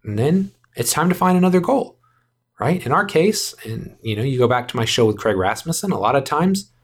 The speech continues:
what do we do? We move 'em into a strength-focused sport like powerlifting. The example I always use is, just because you hit a goal, right? Hey, you lost that twenty pounds. You, you got the physique that you want. Awesome.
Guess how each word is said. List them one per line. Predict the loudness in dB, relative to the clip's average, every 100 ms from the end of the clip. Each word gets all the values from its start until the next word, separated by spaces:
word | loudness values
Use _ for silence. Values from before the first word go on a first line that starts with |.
| _ _ 0
what | 2
do |
we | 4
do? | 4 2 2 0
We | 4
move | 4 4
'em | 2
into | 2 2 4 6 4 0
a | -6
strength-focused | -4 -4 0 -2 0 -2
sport | -4 -6 -2
like | -2 0
powerlifting. | 0 0 -2 -8 -16 -20 _ _ _ _ _ _ _ -2
The | -2
example | 2 0 0 0
I | 2
always | 2 2
use | -2 0
is, | 2 0 -2 -20 -20 -2
just | 0 0
because | 0 0
you | 0 0
hit | 2
a |
goal, | 2 2 2 -2 -10 _ _ _ -2
right? | 0 2
Hey, | 0
you | 0 2
lost | 0 2
that | 0 0
twenty | 0 0
pounds. | 0 0 -2 -2
You, | -4 -6 -12 -8
you | -2
got | 0 -2
the | -4
physique | -2 0 0
that | -2 0
you | 0
want. | 0 0
Awesome. | 0 0 -8